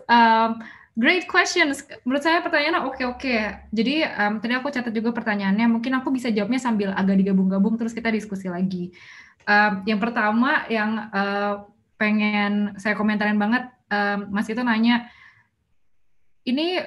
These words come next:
state role-nya tuh di mana? Kalau misalnya kebijakan Facebook-nya dibikin berdasarkan standar human right yang global,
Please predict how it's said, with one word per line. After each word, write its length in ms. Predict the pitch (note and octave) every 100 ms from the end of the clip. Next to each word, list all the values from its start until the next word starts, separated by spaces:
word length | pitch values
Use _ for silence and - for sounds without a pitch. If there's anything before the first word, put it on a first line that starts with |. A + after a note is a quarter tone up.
| - _ _ _ _ _ _ _ _ _ _
state 720 | - A3+ B3+ B3+ B3+ - - -
role-nya 400 | A#3 B3+ C4+ D4+
tuh 240 | G4 F#4+
di 160 | A#3 A3+
mana? 560 | B3 B3+ G#3+ G3+ G3+
Kalau 160 | G#3+ G#3
misalnya 800 | G#3 G#3 G3+ G#3+ A3 A3 - - -
kebijakan 640 | G#3+ G#3 A3 G#3+ A3 G#3
Facebook-nya 560 | A3 G#3 G#3+ A3+ A#3 A3
dibikin 320 | F#3+ F#3+ G#3+
berdasarkan 640 | G3 G#3 G3 G#3 G3+ G3+
standar 400 | G3 G3+ G3 G3
human 240 | G#3 G3+ F#3+
right 320 | G#3+ E4 C#4+
yang 180 | G#3 G3+
global, 540 | G3 F#3+ A3 D4 D4+